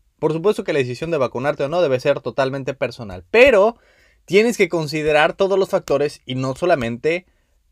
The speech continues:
lo que a ti se te pegue la gana. Cuando él dijo que ya se había inmunizado, eh, lo que sabemos más bien es que su novia, Shailene Woodley, la actriz, la que sale en Divergente y en, eh,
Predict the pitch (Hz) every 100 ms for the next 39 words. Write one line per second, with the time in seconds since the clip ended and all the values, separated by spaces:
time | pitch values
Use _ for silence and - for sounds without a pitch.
0 | - 117 120 - 107 127 123 127 90 113
1 | 113 123 214 185 92 _ _ _ _ _
2 | 123 127 151 190 196 180 135 110 - _
3 | _ _ 131 120 160 180 170 180 170 151
4 | 135 190 156 120 - _ _ _ _ _
5 | _ - _ _ - 98 98 98 101 104
6 | 104 - 107 110 120 254 175 147 160 220
7 | 185 151 147 - 127 - 110 - 110 170
8 | 220 143 143 - 117 104 127 160 214 214
9 | 156 160 151 127 - 196 202 - 104 -
10 | - 120 127 110 101 101 107 110 - 175
11 | 180 160 135 113 95 95 92 62 58 55